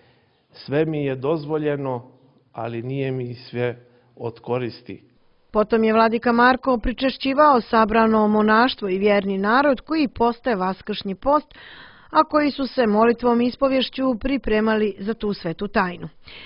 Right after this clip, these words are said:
Speaker 2: Vladici Marku je na kraju bogosluženja otac Sergije zablagodario u ime ostroške obitelji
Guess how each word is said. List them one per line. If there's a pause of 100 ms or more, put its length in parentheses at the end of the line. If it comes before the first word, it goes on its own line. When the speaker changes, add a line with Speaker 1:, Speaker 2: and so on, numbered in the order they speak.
(100)
Speaker 2:
Vladici
Marku
je
na
kraju
bogosluženja
otac
Sergije
zablagodario
u
ime
ostroške
obitelji